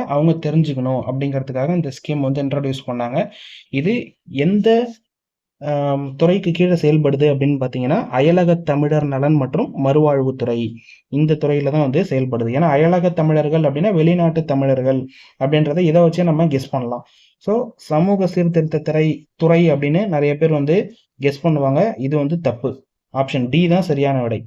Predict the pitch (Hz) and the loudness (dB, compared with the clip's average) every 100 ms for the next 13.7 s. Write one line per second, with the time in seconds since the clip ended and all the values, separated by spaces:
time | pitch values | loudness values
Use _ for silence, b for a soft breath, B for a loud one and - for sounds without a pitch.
0 | - _ - 123 156 165 165 165 143 147 | -16 _ -6 -2 2 2 0 -2 -2 0
1 | 147 143 135 147 226 - 131 135 175 180 | 0 0 0 0 0 -2 -6 -2 -2 2
2 | 135 143 139 127 135 254 - _ _ _ | 2 2 2 2 0 0 -4 _ _ _
3 | - 131 123 117 113 - _ _ _ _ | -4 -2 -2 -6 -10 -16 _ _ _ _
4 | 156 147 185 190 170 160 285 143 143 139 | -2 2 2 2 2 2 0 -2 -4 -2
5 | 196 247 B B - 135 - 156 156 156 | -2 -4 B B -6 -4 -6 -4 -2 -2
6 | 147 147 143 131 139 135 160 - 156 156 | -2 0 0 -2 -4 -6 -8 -8 -6 -6
7 | 151 147 143 135 143 135 123 135 208 - | -4 -6 -4 -4 -4 -4 -4 -4 -6 -8
8 | _ _ _ _ _ - 147 175 180 202 | _ _ _ _ _ -6 2 2 4 2
9 | 196 151 175 226 147 151 180 160 165 185 | 2 2 0 0 -2 0 0 0 0 -2
10 | 156 160 170 156 139 131 143 160 123 117 | 0 2 2 0 -2 -2 -2 -2 -4 -6
11 | 120 - - 135 160 151 214 277 - 135 | -10 -10 -4 0 0 2 0 -2 -8 -8
12 | 135 156 147 143 135 127 175 - _ _ | -2 -2 0 -2 -2 -2 -2 -4 _ _
13 | _ - 143 175 165 160 | _ -8 -2 -2 -2 -4